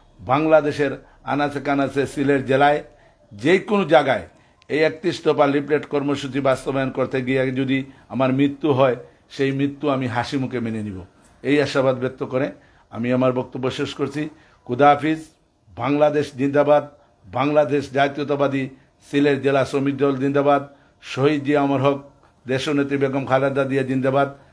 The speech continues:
তারুণ্যের অহংকার তারেক রহমান জিন্দাবাদ, জিন্দাবাদ।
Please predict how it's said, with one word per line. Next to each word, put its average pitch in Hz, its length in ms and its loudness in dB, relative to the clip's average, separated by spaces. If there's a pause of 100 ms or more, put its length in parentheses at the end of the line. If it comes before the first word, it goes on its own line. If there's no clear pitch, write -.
(240)
তারুণ্যের 156 460 2
অহংকার 139 380 0 (340)
তারেক 143 300 -2
রহমান 123 360 -4 (180)
জিন্দাবাদ, 123 420 0
জিন্দাবাদ। 101 340 -10